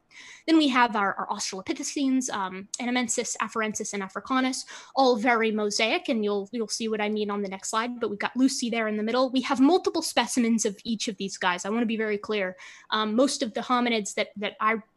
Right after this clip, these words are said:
try to represent and talk about, we have multiple specimens of. So, and we can indeed tell pathology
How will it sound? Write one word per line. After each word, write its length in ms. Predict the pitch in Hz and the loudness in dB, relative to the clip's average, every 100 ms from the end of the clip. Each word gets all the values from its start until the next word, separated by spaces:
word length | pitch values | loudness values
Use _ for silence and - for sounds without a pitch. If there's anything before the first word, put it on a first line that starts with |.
| - | -6
try 180 | 247 226 | -2 -2
to 80 | 220 | -2
represent 400 | 226 226 214 196 | -4 -4 -4 -4
and 100 | - | -2
talk 220 | 240 233 | -2 -2
about, 220 | 226 226 | -4 -4
we 80 | 226 | -4
have 340 | - 240 233 | 0 0 2
multiple 360 | 233 226 208 196 | -2 -2 -6 -6
specimens 560 | - 220 233 214 208 - | -4 -4 -4 -4 -6 -4
of. 280 | 220 185 180 | -2 0 -2
So, 360 | - 214 202 202 - - | -4 -2 -2 -4 -12 -4
and 100 | 254 | 0
we 60 | 247 | 0
can 240 | - 277 | 2 4
indeed 320 | 277 254 240 | 6 4 0
tell 180 | - 226 | 0 -2
pathology 800 | - 214 240 240 226 208 190 | -2 -2 -2 0 -2 -2 -6